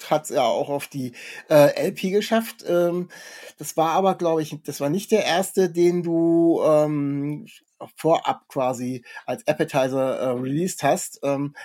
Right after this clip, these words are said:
das war der, äh, Titel New Beginnings.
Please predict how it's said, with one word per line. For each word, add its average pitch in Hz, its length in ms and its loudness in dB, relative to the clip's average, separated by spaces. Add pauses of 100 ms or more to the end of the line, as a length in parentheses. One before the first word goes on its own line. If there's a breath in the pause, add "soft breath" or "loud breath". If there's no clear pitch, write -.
(120)
das - 300 -6
war 147 380 2
der, 131 1120 -2
äh, 113 40 -20 (100)
Titel 156 220 -4
New 147 260 2
Beginnings. 170 800 4